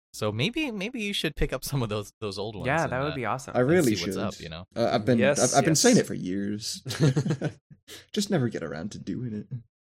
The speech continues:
Speaker 1: A lot of F F nine music, a lot of it, um,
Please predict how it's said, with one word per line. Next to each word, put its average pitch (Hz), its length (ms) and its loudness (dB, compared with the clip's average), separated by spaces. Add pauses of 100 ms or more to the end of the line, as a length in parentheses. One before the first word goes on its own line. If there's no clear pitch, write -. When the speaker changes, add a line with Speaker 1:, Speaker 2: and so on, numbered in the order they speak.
(640)
Speaker 1:
A 135 40 -4
lot 160 200 6
of 233 120 -2
F 139 180 0
F 156 120 -4
nine 113 340 -2
music, 113 520 -8
a 117 80 -8
lot 113 240 2
of 113 100 -6
it, 110 140 -2 (100)
um, 90 380 -6